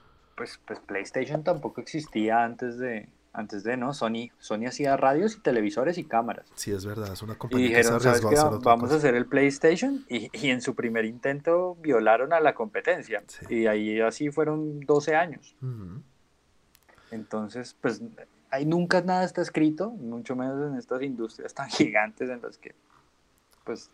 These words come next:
Speaker 1: realmente lo que se necesita es creatividad y el que llegue con algo novedoso y algo nuevo es el que gana.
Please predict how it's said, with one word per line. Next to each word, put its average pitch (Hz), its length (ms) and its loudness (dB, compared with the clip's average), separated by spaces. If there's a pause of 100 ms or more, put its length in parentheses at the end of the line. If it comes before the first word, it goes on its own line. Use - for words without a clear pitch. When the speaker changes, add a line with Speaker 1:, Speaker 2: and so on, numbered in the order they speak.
Speaker 1:
realmente 113 460 -2
lo 135 120 -2
que 139 100 -8
se 131 80 -6
necesita 110 340 -6
es 104 100 -10
creatividad 120 640 0
y 104 60 -4
el 98 140 -8
que 101 100 -10
llegue 107 200 -10
con 117 200 -10
algo 110 200 -8
novedoso 110 500 -10
y 110 60 -14
algo 113 200 -12
nuevo 135 320 -4
es 113 100 -10
el 110 140 -12
que 113 140 -8
gana. - 240 -8